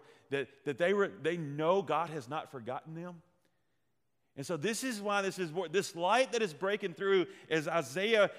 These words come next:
presents it, it, it has purpose, it has meaning. And in this, and in verse two, God's ultimate purpose is expressed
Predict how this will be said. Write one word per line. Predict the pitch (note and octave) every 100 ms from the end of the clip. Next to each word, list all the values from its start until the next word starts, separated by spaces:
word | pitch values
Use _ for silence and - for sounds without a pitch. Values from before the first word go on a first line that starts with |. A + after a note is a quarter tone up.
| -
presents | F3+ F3 B2 G3 A3+
it, | F3 D3+
it, | D#3+ D#3 - -
it | F#3+ E3+
has | D#3 G3+ A3+ F#3+ D#3 - -
purpose, | G3 G#3+ G#3+ E3 C3
it | E3
has | C#3+ E3 G3 G3+
meaning. | E3+ F#3+ A3 F#3+ G#2+ - _ _ _ _ _
And | - E3+
in | A3
this, | A3+ F3+
and | F3+ D#3
in | D#3+ F3 F3+
verse | F3+ A3 A3
two, | A#3 G#3+
God's | E3 F3+ F3 E3+
ultimate | A3 A3 G#3+ E3+
purpose | - G3+ G3 E3
is | D#3+ C3
expressed | - - G3+ G#3 E3+ -